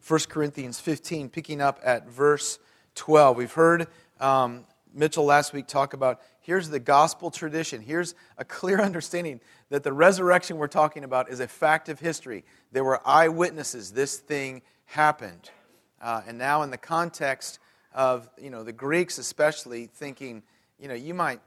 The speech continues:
your body's not gonna resurrect. I mean, maybe your soul, maybe there's, like, a reincarnation, maybe your spirit goes somewhere.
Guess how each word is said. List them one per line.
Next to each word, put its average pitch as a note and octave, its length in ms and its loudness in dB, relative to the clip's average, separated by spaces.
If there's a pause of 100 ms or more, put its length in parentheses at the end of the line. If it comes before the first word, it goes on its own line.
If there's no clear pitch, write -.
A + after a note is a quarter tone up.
(380)
your C3+ 100 -10
body's C#3 580 -8
not A#2+ 200 -10
gonna A2+ 100 -16
resurrect. G#2+ 480 -10
I - 20 -20
mean, C3 120 -18
maybe E3+ 200 -10
your A#2+ 120 -10
soul, D3+ 520 0
maybe C3 220 -12
there's, B2+ 220 -10
like, A#2+ 160 -8
a A2+ 40 -10
reincarnation, B2 880 -10
maybe B2+ 220 -16
your A#2+ 140 -10
spirit C#3 500 -8
goes G2+ 220 -16
somewhere. G2 480 -16